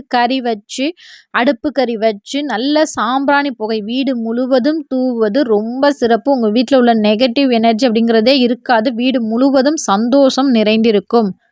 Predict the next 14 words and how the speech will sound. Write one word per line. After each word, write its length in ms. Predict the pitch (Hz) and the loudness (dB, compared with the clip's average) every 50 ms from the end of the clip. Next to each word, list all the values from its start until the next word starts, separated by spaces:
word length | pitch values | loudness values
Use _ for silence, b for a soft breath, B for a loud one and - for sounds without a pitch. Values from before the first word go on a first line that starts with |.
| _ _ _ _ _ _ _ _ - | _ _ _ _ _ _ _ _ -4
சாமி 380 | - 277 269 269 294 311 339 320 | 0 2 4 4 4 4 2 2
கும்பிட்டு 440 | - 294 277 277 285 294 247 311 311 | 2 0 0 2 2 2 2 2 2
முடித்த 360 | 269 240 240 269 277 233 277 269 | 2 2 2 0 2 2 0 0
பிறகு 420 | 226 - 220 220 226 226 233 254 330 | 0 2 2 4 4 4 4 2 0
நீங்க 220 | 311 269 233 233 247 | 0 -2 -2 -4 -4
பிரசாதமாக 760 | 233 - 208 208 - 240 233 254 262 262 254 247 240 240 277 302 | -2 -2 -2 0 0 0 2 2 2 2 2 2 2 2 2 0
செய்ததை 480 | - - 214 214 208 214 208 233 311 330 | 0 -2 -4 -4 -2 -2 -2 0 0 0
அக்கம் 420 | - - 214 - - 254 247 247 | -2 -4 -6 -4 -2 -2 -2 0
பக்கத்தாருக்கு 760 | 233 233 - - 226 214 202 226 214 214 208 208 202 - - 294 | -2 -4 0 0 -2 0 2 2 2 2 2 -2 -2 -2 -2 -2
கொஞ்சம் 360 | 277 247 220 208 196 208 202 196 | 0 0 -2 -2 -2 -2 -4 -4
கொடுத்துட்டு 500 | - - 240 233 226 - 233 214 240 320 | -6 -6 -4 -4 -2 -2 0 0 0 0
நீங்களும் 460 | 302 254 226 233 226 226 220 247 294 | 2 2 2 2 2 2 0 0 0
தாராளமா 580 | 254 220 196 190 196 214 208 202 208 208 214 220 | 0 0 0 2 0 0 0 0 0 0 -2 -2
சாப்பிடலாம். 520 | - - 196 185 - 180 185 196 196 190 | -2 -2 -4 -4 -4 -4 -4 -4 -4 -6